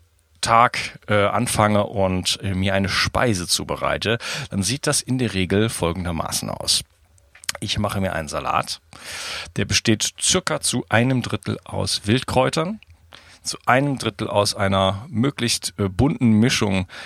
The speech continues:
an, äh, Küchenkräutern, wenn ich sie zur Verfügung habe. Also Oregano, Rosmarin, mehrere Basilikum-Arten, Schnittlauch, Petersilie, Koriander und so weiter. Ähm,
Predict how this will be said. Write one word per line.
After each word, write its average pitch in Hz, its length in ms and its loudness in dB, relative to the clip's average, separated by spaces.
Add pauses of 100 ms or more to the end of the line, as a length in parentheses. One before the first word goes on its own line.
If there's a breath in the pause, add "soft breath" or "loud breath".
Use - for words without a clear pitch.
(220 loud breath)
an, 92 440 2
äh, 87 340 2
Küchenkräutern, 147 760 0
wenn 104 120 0
ich - 360 -2
sie - 140 -8
zur - 160 -6
Verfügung 113 460 -2
habe. 131 340 2 (1120 loud breath)
Also 85 420 -2 (460 soft breath)
Oregano, 95 800 2
Rosmarin, 95 880 2
mehrere 101 560 4
Basilikum-Arten, 95 1160 0
Schnittlauch, 101 680 2
Petersilie, 95 760 2
Koriander 90 560 2
und 165 260 2
so - 180 -2
weiter. 127 380 2 (640 loud breath)
Ähm, 113 560 4